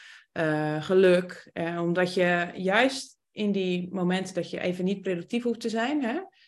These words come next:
Eh, dat je gewoon even kan mijmeren en kan wandelen. Eh, inderdaad, wat je, wat je zegt, hè? Even door die, door die wijk. Eh,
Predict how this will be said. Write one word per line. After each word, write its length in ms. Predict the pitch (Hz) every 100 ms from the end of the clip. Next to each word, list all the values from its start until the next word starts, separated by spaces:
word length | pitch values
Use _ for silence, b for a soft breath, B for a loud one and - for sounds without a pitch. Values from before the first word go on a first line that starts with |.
| b b b
Eh, 120 | -
dat 160 | 175 180
je 60 |
gewoon 240 | - 180 180
even 320 | 175 165 170
kan 180 | 175 165
mijmeren 680 | 180 190 185 175 170 170 170
en 80 |
kan 160 | 165 160
wandelen. 840 | 175 180 165 160 156 156 156 151 -
Eh, 520 | 139 143 147 147 151
inderdaad, 440 | 165 151 143 147
wat 180 | - 160
je, 140 | 160
wat 160 | 170 147
je 60 | 151
zegt, 260 | 165 -
hè? 100 | 180
Even 180 | 190 180
door 120 | 160
die, 200 | 147 156
door 140 | 156 156
die 120 | 165
wijk. 480 | 170 170 170 170 175
Eh, 220 | 143